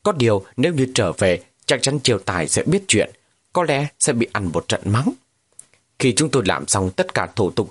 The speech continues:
chuyển viện, Viên Mục Dã cuối cùng cũng đã uể oải chạy đến. Đáng tiếc, cậu ta không mang đến tin tức tốt nào cả,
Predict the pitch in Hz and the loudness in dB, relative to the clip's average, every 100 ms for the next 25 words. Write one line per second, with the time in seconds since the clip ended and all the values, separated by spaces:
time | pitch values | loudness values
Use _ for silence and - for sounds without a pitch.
0 | - 117 90 76 92 - - _ _ 120 | -2 0 0 0 -2 -2 -6 _ _ -2
1 | 190 156 95 113 - - 202 208 - 104 | 0 0 -2 -2 -4 0 0 0 -2 0
2 | 95 82 - 123 - - 117 95 - 110 | 0 0 -2 0 -2 -2 -2 -2 -2 -2
3 | 98 80 - - - 117 208 - _ _ | 0 0 -2 -4 0 0 0 -6 _ _
4 | _ _ 95 101 110 123 127 131 - - | _ _ -4 -2 -2 -2 -2 -2 -6 -12
5 | - 123 120 - 113 95 101 95 90 113 | -2 0 0 -2 -2 0 0 -2 0 0
6 | 190 190 95 80 - 135 208 247 95 82 | 0 -2 -4 -2 -4 -2 -4 -2 -4 -2
7 | 104 80 | -4 -4